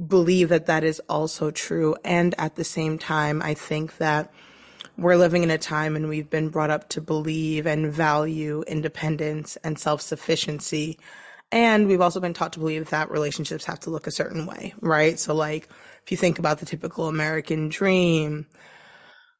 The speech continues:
I'm so detached, <laughs> I don't even really know what it is, but imagine, like, you get the partner, you have the kids, you have the house with the white picket fence, et cetera. We all know the American dream is not a dream that was created for all Americans, right?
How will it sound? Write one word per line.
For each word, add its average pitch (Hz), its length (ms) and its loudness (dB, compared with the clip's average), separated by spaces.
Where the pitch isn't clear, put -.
I'm 196 160 4
so 185 160 6
detached, 160 460 4
<laughs> - 0 -
I 254 40 8
don't 247 220 8
even 285 320 6
really 226 300 10
know 190 120 8
what 170 100 8
it 156 120 2
is, 156 180 6
but 160 120 -6
imagine, 147 600 -2
like, 156 300 -2
you 165 140 2
get 160 180 4
the 165 80 2
partner, 165 520 2
you 143 180 0
have 147 260 -2
the 156 80 -6
kids, 156 580 2
you 156 140 -2
have 151 260 0
the 160 80 -4
house 160 380 -4
with 156 160 -6
the 165 100 -4
white 165 320 -2
picket 165 260 -2
fence, 156 400 -2
et 156 120 -4
cetera. 160 400 -4
We 165 160 0
all 156 180 2
know 156 220 0
the 160 160 0
American 156 460 0
dream 151 460 -2
is 170 120 4
not 165 180 6
a 156 80 4
dream 156 320 0
that 156 180 -2
was 147 320 2
created 160 600 -2
for - 320 2
all 156 200 0
Americans, 160 680 0
right? 156 400 2